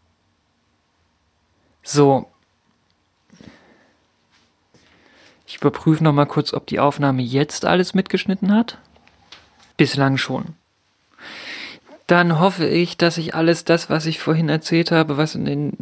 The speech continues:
zehn Minuten, die nicht aufgenommen wurden, dabei war, ich jetzt noch mal wiederholt habe und nichts vergessen habe.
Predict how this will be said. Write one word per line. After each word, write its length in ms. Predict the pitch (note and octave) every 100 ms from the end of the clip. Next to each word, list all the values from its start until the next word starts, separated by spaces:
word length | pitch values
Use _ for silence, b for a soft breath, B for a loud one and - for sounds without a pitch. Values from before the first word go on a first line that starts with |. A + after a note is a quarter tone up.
| -
zehn 260 | - D#3
Minuten, 360 | D3+ C#3+ C#3+ D3
die 120 | C#3+
nicht 220 | D#3 F3+
aufgenommen 520 | - D#3 - D3+ D3+ C#3+
wurden, 220 | D3+ D3
dabei 360 | C#3+ C#3+ C#3+
war, 220 | C#3+ C#3+ C#3+ B B B B B B B B B _ _ _ _
ich 160 | - E3
jetzt 200 | E3 -
noch 60 | D#3+
mal 160 | D#3
wiederholt 520 | D3+ D3 C#3+ E3+ G3+
habe 280 | F#3+ F#3+ F#3+
und 100 | D3
nichts 220 | D#3 -
vergessen 500 | - D3 C#3+ D#3 F#3+
habe. 380 | G3 G3 G3+ G#3+